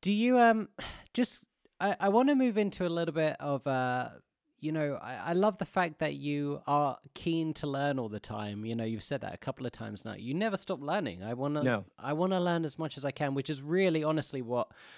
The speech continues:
Speaker 1: I'm trying to do here. Of, like, I've played gui-, you know, I've played guitar for a long time. I've, I've also, you know, definitely recorded a lot of cool stuff, and I'm really proud of. But, um,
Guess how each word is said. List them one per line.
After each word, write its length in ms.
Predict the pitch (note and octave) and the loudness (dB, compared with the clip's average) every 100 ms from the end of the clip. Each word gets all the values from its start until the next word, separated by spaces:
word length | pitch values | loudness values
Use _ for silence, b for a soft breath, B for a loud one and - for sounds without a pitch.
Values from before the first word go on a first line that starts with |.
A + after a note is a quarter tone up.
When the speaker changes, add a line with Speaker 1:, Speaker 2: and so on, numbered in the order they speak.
| B B _ | B B _
Speaker 1:
I'm 200 | D#3 F3+ G3 | 2 2 2
trying 240 | D#3+ C3+ | 0 0
to 100 | B2+ | -2
do 180 | A#2+ A#2 | -4 -6
here. 260 | G#2+ A#2+ | -2 -2
Of, 120 | B2 B2+ | -4 -4
like, 340 | C3 C3 _ _ _ _ _ _ _ _ _ - | -6 -6 _ _ _ _ _ _ _ _ _ -4
I've 160 | F3 - | -4 -2
played 240 | F3+ - | -4 -2
gui-, 180 | C3+ - - | -6 -6 -4
you 60 | |
know, 160 | C#3+ A2 | -2 -2
I've 100 | - | -2
played 200 | G#3 F3 | -4 -2
guitar 300 | D#3+ D3+ C3+ | -2 0 0
for 120 | C#3 | 0
a 60 | B2 | -2
long 180 | B2 | -4
time. 360 | A#2 C3+ D3 G3 | -4 -4 -2 -2
I've, 140 | B2 - _ | -4 -8 _
I've 140 | A#2 B2 | -10 -8
also, 240 | A#2 C3+ | -6 -4
you 240 | B2 B2 | -4 -4
know, 240 | C#3+ C#3 D3+ _ _ | -4 -4 -6 _ _
definitely 400 | B2+ - C#3+ C3+ | -8 -6 -6 -4
recorded 500 | B2+ - C#3 C3+ B2+ | -6 -2 -2 0 -2
a 40 | B2+ | -2
lot 180 | B2+ | -6
of 60 | - | -6
cool 220 | - C3+ | -4 -4
stuff, 380 | - C3 D3+ - | -2 0 0 0
and 140 | A#2+ | -2
I'm 260 | A#2 A2+ B2+ | -4 -4 -4
really 200 | B2+ B2 | -4 -4
proud 300 | - B2 B2 | -4 -2 -2
of. 180 | D3 - B B B _ | -4 -6 B B B _
But, 220 | E3 D#3 b b b b _ | 2 2 b b b b _
um, 340 | D3+ D#3 D#3 | 0 2 0